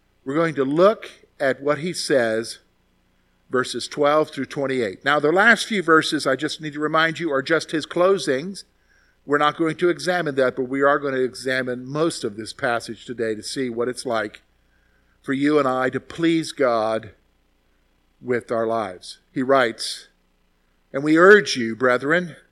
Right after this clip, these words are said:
to recognize those who labor among you and are over you in the Lord and admonish you, and to esteem them very highly in love for their work's sake.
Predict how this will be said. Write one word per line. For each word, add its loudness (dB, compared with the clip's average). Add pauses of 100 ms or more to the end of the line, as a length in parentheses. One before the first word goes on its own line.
(100)
to -2
recognize 2
those 2
who -2
labor 4
among -2
you -4 (1120)
and 0
are 6
over 6
you 0
in 0
the 2
Lord 2
and 0
admonish -2
you, -6 (400)
and -4
to 2
esteem 0
them 2
very 4
highly -2 (840)
in 0
love 6
for 2
their 8
work's 2
sake. -4